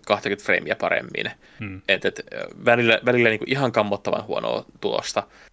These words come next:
Speaker 1: mikä on tosi outoa, koska, äh, tää ei kuitenkaan näytä niin teknisesti vaativalta peliltä. Et mä pelasin myös sitten tota, niin, niin, samalla tota, niin, niin, äh,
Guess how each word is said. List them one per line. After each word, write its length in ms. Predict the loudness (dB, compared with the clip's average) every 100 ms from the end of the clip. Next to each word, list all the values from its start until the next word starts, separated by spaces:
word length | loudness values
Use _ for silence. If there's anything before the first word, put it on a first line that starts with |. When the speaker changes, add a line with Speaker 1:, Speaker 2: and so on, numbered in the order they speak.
| -4
Speaker 1:
mikä 220 | 0 4
on 240 | 4 4 0 0
tosi 400 | 2 4 2 2
outoa, 440 | 4 6 4 0 -2
koska, 280 | -4 0
äh, 220 | 0 0 -14 -16 -20 -10 0
tää 360 | 4 6 4 2 0
ei 180 | 2 4
kuitenkaan 580 | 2 0 0 -2 -2
näytä 480 | 2 4 4 2 0 0 -12 -20 -6
niin 260 | -2 -2
teknisesti 560 | 0 -2 -2 -8 -4 2
vaativalta 460 | 4 6 2 0
peliltä. 440 | -2 -2 0 -2 -6 -8 -18 -6
Et 160 | -6 -6 -8
mä 200 | -2 2
pelasin 340 | 4 4 2
myös 240 | 0 0
sitten 240 | 0 0 0
tota, 260 | 4 2 2 -10 -18 -4
niin, 260 | -2 0
niin, 300 | 0 0 -2 -6 _ _ _ _ _ _ _ _ _
samalla 400 | 4 6 6 6
tota, 320 | 4 4 4 4
niin, 260 | 2 2
niin, 240 | 0 0 0
äh, 1300 | -4 -6 -20 _ _ _ 0 6 8 10 8 6 -4